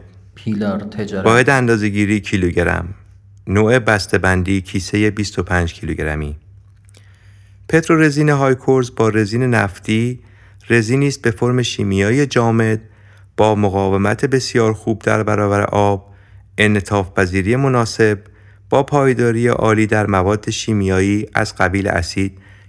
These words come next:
Speaker 2: که موجب براقیت محصول نهایی می شود. پترورزین هایکورس چیست؟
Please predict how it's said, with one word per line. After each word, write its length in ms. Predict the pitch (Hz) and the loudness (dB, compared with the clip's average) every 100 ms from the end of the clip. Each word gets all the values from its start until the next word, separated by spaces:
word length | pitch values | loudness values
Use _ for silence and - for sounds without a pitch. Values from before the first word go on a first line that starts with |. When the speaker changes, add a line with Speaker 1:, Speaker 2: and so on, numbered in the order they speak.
| - | -4
Speaker 2:
که 100 | 123 | 0
موجب 420 | 120 117 120 113 | 2 2 4 2
براقیت 680 | 98 98 92 95 95 107 - | 4 2 2 0 0 -2 -2
محصول 460 | 151 123 110 113 110 | -2 -2 -4 -2 0
نهایی 440 | 101 92 95 95 | 0 0 0 0
می 140 | 95 | -2
شود. 380 | 90 - 82 90 - _ _ _ _ _ _ _ _ - | -4 -8 -10 -14 -20 _ _ _ _ _ _ _ _ 0
پترورزین 580 | 147 143 147 143 139 180 | 0 2 2 2 2 2
هایکورس 640 | 160 135 127 135 139 139 | 2 2 2 2 2 -2
چیست؟ 540 | - 107 87 - - | -2 -2 -2 -8 -20